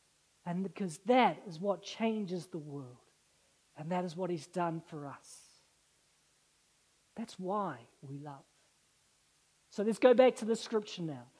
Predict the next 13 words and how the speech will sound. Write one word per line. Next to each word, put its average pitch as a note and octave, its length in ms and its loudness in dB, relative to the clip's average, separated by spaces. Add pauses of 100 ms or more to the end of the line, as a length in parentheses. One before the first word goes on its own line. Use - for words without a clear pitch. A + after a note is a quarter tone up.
(260)
and F#3 100 0
let's A#3+ 180 6
have C4 200 4
a C4+ 40 6
look C4 220 4
at A3+ 80 -2
some G3 180 -4
principles F3+ 640 -4
of F#3+ 80 -6 (200)
how B3 340 4
we A3+ 140 2
can G#3 240 -6
bring F#3 500 -2